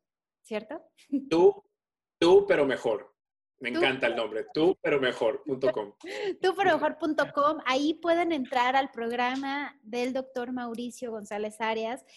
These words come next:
Speaker 1: creado específicamente para acompañarte en esas metas que nos ponemos todos al inicio de año, pero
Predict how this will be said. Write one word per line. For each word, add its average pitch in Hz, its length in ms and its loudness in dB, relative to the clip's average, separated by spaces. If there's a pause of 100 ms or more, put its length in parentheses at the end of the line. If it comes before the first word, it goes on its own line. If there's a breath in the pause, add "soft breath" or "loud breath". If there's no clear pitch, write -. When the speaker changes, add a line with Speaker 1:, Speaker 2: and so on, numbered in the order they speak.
(480 loud breath)
Speaker 1:
creado 269 440 4
específicamente 240 1120 -8
para 208 280 -4
acompañarte 220 1120 -8
en 220 400 -8
esas 202 320 -14
metas 240 340 -8
que 330 120 -10
nos 330 160 -6
ponemos 320 400 -8
todos 285 260 -2
al 254 140 -4
inicio 233 320 -8
de 233 80 -4
año, 233 400 -6
pero 214 260 -6